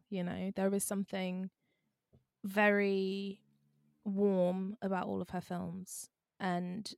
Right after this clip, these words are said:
the ideas of, like, in Lady Bird, the theme of, like, what love is that runs through the film, um,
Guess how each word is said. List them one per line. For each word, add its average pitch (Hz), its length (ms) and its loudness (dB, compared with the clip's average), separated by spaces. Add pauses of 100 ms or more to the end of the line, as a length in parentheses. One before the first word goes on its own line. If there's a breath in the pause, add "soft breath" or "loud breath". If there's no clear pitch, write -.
(260)
the 190 640 -2
ideas 185 420 -2
of, 180 160 -4 (1000 soft breath)
like, 226 160 0
in 226 220 2
Lady 214 260 0
Bird, 202 460 -6 (220)
the 196 680 0 (1600 loud breath)
theme 202 540 0
of, 185 200 -2
like, 175 220 -6 (120)
what 190 280 -2
love 190 300 -2
is 156 560 -6 (300)
that 180 160 -2
runs 190 260 -4
through 180 140 -6
the 175 80 -12
film, 175 520 -6 (200)
um, 170 480 -6